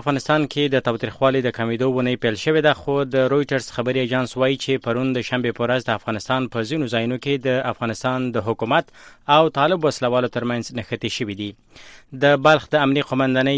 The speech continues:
یوه ویان مطبوعاتو ته ویلي دي چې طالب وسلوالو د شنبې په ورځ وختي د افغانستان په امنیتي ځواکونو برید کړی. خو د طالبانو یو ویان ذبیح الله مجاهد بیا وایي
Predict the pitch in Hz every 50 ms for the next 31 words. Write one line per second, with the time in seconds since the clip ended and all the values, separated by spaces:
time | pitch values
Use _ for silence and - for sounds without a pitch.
0 | 135 135 131 127 127 131 127 131 131 135 135 127 123 123 117 117 127 127 120 120
1 | - 123 117 117 135 143 147 139 143 135 - - 135 131 - - 120 123 131 131
2 | 127 131 117 - - 117 113 120 127 131 135 135 120 123 110 - - 139 147 131
3 | 120 - - 120 120 120 117 - 120 110 - - - 151 147 - 143 123 120 -
4 | - 123 113 113 - 139 139 127 - 135 123 120 117 110 104 - 143 131 131 143
5 | 131 - 143 135 135 123 117 120 120 - - - 107 107 107 107 98 - - -
6 | - - - - - _ _ - - - 131 127 127 120 123 113 - 120 120 120
7 | 117 127 127 127 127 123 120 117 120 123 123 123 127 120 123 117 123 123 120 120
8 | 120 123 120 120 120 113 - 120 110 104 120 123 120 113 120 117 113 127 139 143